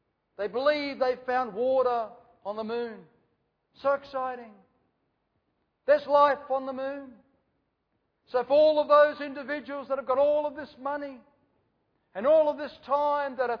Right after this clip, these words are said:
thinking about one day migrating to the moon, that gives them hope. There's water on the moon. The other day I was in the car and I had this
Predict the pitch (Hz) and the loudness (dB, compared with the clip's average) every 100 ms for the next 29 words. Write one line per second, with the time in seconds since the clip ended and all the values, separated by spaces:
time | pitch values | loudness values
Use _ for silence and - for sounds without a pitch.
0 | - 349 294 294 302 285 269 247 302 311 | -6 -8 -8 -8 -2 0 0 -2 -2 -2
1 | 311 294 294 277 233 - - 226 302 330 | 0 2 4 4 2 -6 -6 2 2 4
2 | 311 320 320 285 269 311 320 339 339 320 | 6 6 6 -2 -8 -4 -2 -4 -8 -14
3 | 233 _ _ _ _ _ _ _ _ _ | -20 _ _ _ _ _ _ _ _ _
4 | 285 302 311 302 - 330 254 311 349 349 | -2 -2 -4 -6 -6 -6 -4 -2 -2 -4
5 | - _ _ _ _ _ _ _ - 330 | -14 _ _ _ _ _ _ _ -6 -4
6 | 220 269 277 285 294 311 330 349 349 349 | -2 0 2 2 0 -2 -4 -6 -6 -8
7 | 339 311 254 _ _ _ _ _ _ _ | -14 -20 -20 _ _ _ _ _ _ _
8 | _ _ _ _ _ _ _ _ _ - | _ _ _ _ _ _ _ _ _ -2
9 | 285 302 302 285 302 311 302 285 285 285 | 2 4 4 4 6 6 6 4 2 -2
10 | 208 240 294 320 - 311 330 330 226 _ | -12 -10 -8 -6 -2 -2 -2 -6 -14 _
11 | _ _ _ _ _ _ _ _ _ - | _ _ _ _ _ _ _ _ _ -16
12 | 202 240 277 277 | -2 2 2 0